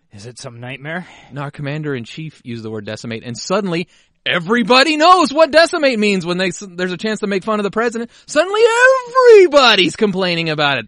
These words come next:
Speaker 1: <sighs> I missed that.
Speaker 2: I've been complaining about it forever.
Speaker 1: Yep.
Speaker 2: Although, to be fair, I understand that language evolves and that doesn't, decimate doesn't necessarily mean to remove ten percent of. I,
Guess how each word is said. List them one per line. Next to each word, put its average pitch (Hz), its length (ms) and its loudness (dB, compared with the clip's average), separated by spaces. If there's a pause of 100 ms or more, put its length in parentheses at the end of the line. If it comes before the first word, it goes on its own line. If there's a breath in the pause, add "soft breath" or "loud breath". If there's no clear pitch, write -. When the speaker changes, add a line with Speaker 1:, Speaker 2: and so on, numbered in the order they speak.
(140)
Speaker 1:
<sighs> - 160 -20
I 139 800 -18
missed 131 280 -20
that. 120 200 -20 (920 loud breath)
Speaker 2:
I've 104 160 -20
been - 120 -18
complaining 92 420 -20
about 90 200 -20
it 92 60 -20
forever. 131 460 -16 (360)
Speaker 1:
Yep. - 200 -20 (840)
Speaker 2:
Although, 107 280 -10
to - 100 -20
be 104 80 -12
fair, 87 260 -20
I 127 120 -14
understand 107 400 -12
that 80 100 -16
language 98 300 -14
evolves 98 340 -14
and 98 100 -10
that 101 240 -16
doesn't, 104 320 -16
decimate 107 400 -10
doesn't 107 220 -12
necessarily 104 500 -12
mean 101 220 -10
to 101 60 -10
remove 101 260 -12
ten 107 160 -14
percent 98 300 -16
of. 95 120 -16
I, 135 180 -14